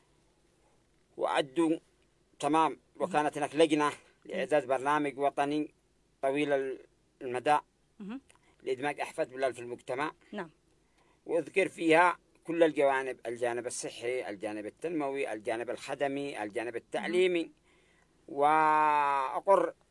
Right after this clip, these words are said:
Speaker 1: في اجتماع مجلس الوزراء، ولكن للأسف بعد إقراره كنا نتمنى أن يتم رفعه المجلس السياسي إذا كانت الحكومة عاجزة،
Speaker 2: مم.
Speaker 1: تمام، لتسويقه أو لرفعه المكتب السيد،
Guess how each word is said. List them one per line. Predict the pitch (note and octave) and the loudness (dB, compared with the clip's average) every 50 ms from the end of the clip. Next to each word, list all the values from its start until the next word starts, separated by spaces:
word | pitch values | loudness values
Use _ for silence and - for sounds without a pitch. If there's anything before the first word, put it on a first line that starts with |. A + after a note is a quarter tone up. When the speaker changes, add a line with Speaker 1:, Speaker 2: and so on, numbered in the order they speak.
| _ _ _ | _ _ _
Speaker 1:
في | - G3 G3 E3 | -10 -8 -8 -8
اجتماع | C#3+ C#3 - D#3 D#3 C#3+ | -8 -8 -4 -2 -2 0
مجلس | D3 D3+ C#3+ D#3 C#3+ - | 0 -2 -2 -2 -2 -2
الوزراء، | D3 C#3+ C#3 C3 C#3 C#3+ D#3+ D#3+ D3+ - _ _ _ _ _ _ _ _ _ _ _ _ _ _ _ _ _ _ _ _ _ _ - | -4 -4 -2 -2 0 0 2 0 0 -2 _ _ _ _ _ _ _ _ _ _ _ _ _ _ _ _ _ _ _ _ _ _ -4
ولكن | D3 D3+ D3+ D3+ C#3 - D3+ D3+ | 0 2 2 2 2 2 -4 -6
للأسف | C3+ A#2+ C#3 C#3 - - C#3 - - C#3+ - - - - _ _ _ _ | -6 -4 -4 -4 -4 -4 -4 -4 -4 -4 -4 -6 -16 -20 _ _ _ _
بعد | C#3+ D3 C#3 C#3+ C#3 D3+ | 0 2 2 2 0 -4
إقراره | D#3 C#3+ - D#3+ F3+ F#3 F#3+ - G#3 A#3 G#3 C#3+ - - _ _ _ _ _ _ _ _ _ _ _ | -8 -2 4 6 8 8 8 10 8 8 8 6 4 -10 _ _ _ _ _ _ _ _ _ _ _
كنا | - D#3+ D#3+ E3+ | -2 2 2 4
نتمنى | E3+ E3+ D#3+ - F#3 G#3+ A3+ A3 G#3 F#3 | 4 2 2 0 0 0 2 2 2 2
أن | F3 F3+ | 2 2
يتم | E3 E3 - F3 E3+ | 0 0 0 0 2
رفعه | E3 D#3 - - F#3 E3 | 2 0 0 2 2 2
المجلس | D#3 D3+ D#3+ D#3 D3 C#3+ C#3 - | 2 2 0 -2 -4 -6 -6 -6
السياسي | - - - - D#3+ D3+ - - F#3 | -6 -8 -4 -2 -2 -2 -2 -2 -4
إذا | D3 C#3 A#2+ | -4 -4 -2
كانت | - E3 C#3 A2 A2+ | -2 -2 -6 -6 -8
الحكومة | F#2+ G2+ A#2 C#3 E3+ C#3+ C3+ G2 | -12 -12 -10 -8 -8 -6 -6 -4
عاجزة، | A2+ C3+ C3 A2+ G#2+ A2 C3+ D#3+ D#3 - _ - | -2 -2 -2 -4 -4 -4 -4 -4 -4 -4 _ -14
Speaker 2:
مم. | G3+ G#3+ A3 C4 C#4+ _ _ _ - | -12 -10 -10 -10 -12 _ _ _ -6
Speaker 1:
تمام، | - D#3 D#3+ F#3 F3+ D#3+ D#3 | -2 2 4 4 4 4 2
لتسويقه | D3+ - - D3 - - E3+ F3 F#3 F#3+ - D3 C#3 C3 A#2 - _ _ _ _ _ _ _ _ _ _ _ _ _ - | 0 -2 -4 -6 -4 0 4 4 4 4 2 0 0 0 -2 -6 _ _ _ _ _ _ _ _ _ _ _ _ _ 2
أو | C#3+ D#3 D#3 D3 | 2 2 4 2
لرفعه | C#3+ C#3 D3 D3 - - - D#3+ D#3+ | 2 2 2 2 0 0 -2 0 0
المكتب | D3 C#3+ C#3 - - D3+ C3+ | 0 0 -4 -6 -6 -4 -4
السيد، | C#3+ B2+ - - D3+ C#3+ B2+ C3 C#3 D3 | -4 -6 -4 -6 -6 -4 -4 -4 -6 -6